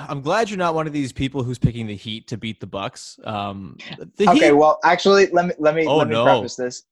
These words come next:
Speaker 2: I did on one of my podcasts say that there was a, they, they, I would say that the Bucks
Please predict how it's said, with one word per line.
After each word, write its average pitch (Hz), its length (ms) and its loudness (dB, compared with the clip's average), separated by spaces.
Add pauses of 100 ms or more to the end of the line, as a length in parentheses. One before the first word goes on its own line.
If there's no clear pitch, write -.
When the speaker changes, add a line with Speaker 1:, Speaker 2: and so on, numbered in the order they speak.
Speaker 2:
I 143 160 2
did 147 440 0 (140)
on 135 160 -4
one 135 140 -6
of 139 40 -12
my 135 120 0
podcasts 127 720 -2 (160)
say 139 400 -6
that 147 180 -4
there 175 140 -4
was 185 180 -8
a, 190 80 -10 (180)
they, 208 100 -4 (220)
they, 202 120 -6 (560)
I 220 280 4
would 226 200 0
say 180 300 0
that 165 200 -2
the 160 80 0
Bucks 135 600 -2